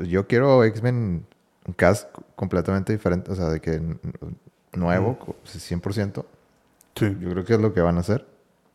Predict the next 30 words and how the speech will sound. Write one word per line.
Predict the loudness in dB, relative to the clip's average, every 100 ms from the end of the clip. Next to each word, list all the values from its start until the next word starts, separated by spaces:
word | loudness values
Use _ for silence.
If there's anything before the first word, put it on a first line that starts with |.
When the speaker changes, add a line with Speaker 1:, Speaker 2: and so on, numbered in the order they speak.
| _ _ _ _ _ _
Speaker 1:
Pero | -4 2
Speaker 2:
Pero | 4
Speaker 1:
como | 4
Speaker 2:
nomás | 4
Speaker 1:
quiera | 6
Speaker 2:
va | 6
a |
ser | 6 6
Speaker 1:
estaría | 6
Speaker 2:
entrada | 6 6
Speaker 1:
chido | 6 6
de | 6 2
que | 2
Speaker 2:
de | 2 2 -4 _ _ _ -2
los | 0
Speaker 1:
hace-, | 0
Speaker 2:
viejitos, | 0 0
Speaker 1:
hacer | 2
Speaker 2:
de | 2
los | 4
Speaker 1:
la | 4 4
Speaker 2:
originales. | 2 -2 -6 -12 -20 _ -20 -20 -20 _ _ _ -6
Speaker 1:
hacer | 2 4
el | 4
guiño | 4 2 4 4
de | 2
que, | 2
"Oye, | 2 2
pues, | 0 -10 -14 _ _ _
sí, | -6 -4